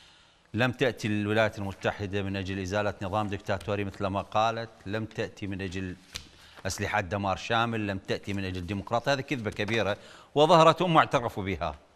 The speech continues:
جاءت من أجل إسقاط العراق، من أجل إخ-، إخراج العراق من معادلة القوة، التوازن في المنطقة.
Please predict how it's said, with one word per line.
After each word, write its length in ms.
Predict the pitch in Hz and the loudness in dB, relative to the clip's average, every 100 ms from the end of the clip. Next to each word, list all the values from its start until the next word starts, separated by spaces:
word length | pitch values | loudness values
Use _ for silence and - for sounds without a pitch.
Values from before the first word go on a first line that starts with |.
| - | -8
جاءت 480 | 101 127 131 123 - | 2 6 6 4 -2
من 120 | 113 | -6
أجل 240 | 113 107 101 | -4 -4 -6
إسقاط 380 | - 110 110 | 0 0 0
العراق، 480 | 101 95 92 90 - - - - - - _ 110 | -2 -2 0 -2 -4 -20 -20 -20 -20 -20 _ -4
من 140 | 113 | 0
أجل 340 | 131 120 117 | 0 2 0
إخ-، 280 | 107 - - - - | -2 -6 -10 -10 -10
إخراج 440 | 98 123 131 120 | -2 6 6 6
العراق 680 | 110 101 113 127 123 - - 113 | 2 2 6 6 6 2 -8 -6
من 200 | 110 110 | -4 -2
معادلة 680 | 107 90 107 107 120 123 117 | 0 2 2 0 0 -2 -4
القوة، 640 | 98 - 120 117 101 87 82 - | -8 -6 -4 -2 -2 -4 -6 -14
التوازن 600 | 104 - 107 123 110 107 | -10 -2 4 4 2 -4
في 80 | 90 | -6
المنطقة. 580 | 104 110 92 107 - | -4 -4 -2 -4 -4